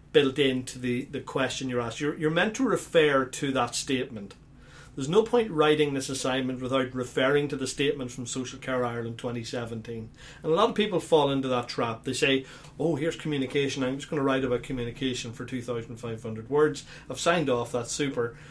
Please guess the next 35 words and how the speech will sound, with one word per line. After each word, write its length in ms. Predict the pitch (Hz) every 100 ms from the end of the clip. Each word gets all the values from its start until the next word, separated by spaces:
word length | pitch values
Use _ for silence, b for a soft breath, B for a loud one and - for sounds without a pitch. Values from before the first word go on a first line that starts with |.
| B
But 140 | - 160
you 80 |
haven't 240 | 160 180 160
referred 720 | 151 - 160 151 135 123 120 - -
to 160 | -
the 140 | 135 123
statement. 600 | - - 139 147 123 110
And 120 | 123
the 40 |
statement 520 | 135 - 180 269 240 220
is 120 | 143
really 520 | 135 139 147 139 131
key. 540 | 120 - 127 113 107 - - B B B B
You 60 |
should 160 | 151 156
really 320 | 147 220 240
st-, 380 | - - - - - -
talk 320 | - 170 180 -
about 180 | 151
that 200 | 135 147
very 340 | 123 135 185 190
briefly, 500 | 127 117 110 - - -
your 160 | - 127
understanding 600 | 123 120 - 117 113 113
of 160 | 113 113
it 80 | 117
in 120 | 117
the 140 | 117
introduction. 640 | 113 113 120 123 131 - - B B B B B
And 160 | 147 143
then 240 | 156 190
you're 100 | 175
gonna 220 | 156 143
look 280 | 135 135 135
at, 300 | 127 117 -